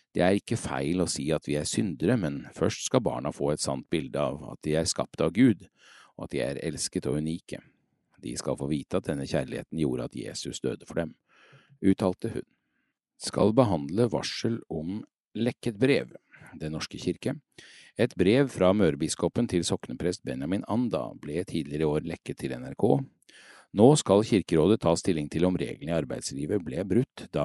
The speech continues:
brevet kom på avveie, skriver Dagen. Tidligere i år valgte sokneprest Benjamin Anda å varsle Kirkerådet om at et brev på avveie.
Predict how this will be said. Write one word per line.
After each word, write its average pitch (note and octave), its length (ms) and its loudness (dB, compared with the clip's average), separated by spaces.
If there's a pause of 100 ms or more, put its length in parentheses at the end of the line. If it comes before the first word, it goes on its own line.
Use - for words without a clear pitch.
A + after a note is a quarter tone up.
brevet D2+ 320 -6
kom A#1 240 -8
på - 160 -2
avveie, F2+ 560 -2 (480)
skriver C3 400 0
Dagen. B1 380 -8 (2000)
Tidligere B2 320 8
i B2+ 140 12
år C#3 100 10
valgte F2+ 400 4
sokneprest - 640 -2
Benjamin D#2+ 320 -4
Anda D2 300 0
å E2 60 0
varsle D#2+ 280 -2
Kirkerådet D#2 720 -2
om E2 260 -2 (140)
at - 340 -16
et - 160 -10
brev D#2 320 -2
på D#2 160 -2
avveie. F2+ 400 -2